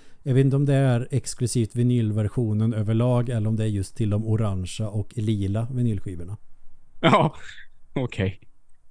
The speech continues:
Speaker 1: Som kommer i begränsad upplaga.
Speaker 2: Mm.
Speaker 1: Jag har faktiskt en av varje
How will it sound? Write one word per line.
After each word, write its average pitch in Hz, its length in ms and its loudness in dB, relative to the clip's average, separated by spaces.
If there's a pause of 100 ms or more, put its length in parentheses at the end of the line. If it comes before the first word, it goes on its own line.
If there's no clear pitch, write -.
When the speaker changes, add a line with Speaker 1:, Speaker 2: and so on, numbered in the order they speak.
(500)
Speaker 1:
Som 123 240 2
kommer 107 360 0
i 104 100 0
begränsad 101 600 0
upplaga. 104 580 -2 (2500)
Speaker 2:
Mm. 120 280 2 (1160)
Speaker 1:
Jag 120 120 4
har 147 140 4
faktiskt 117 400 -2
en 104 340 -2
av 101 240 -2
varje 101 400 0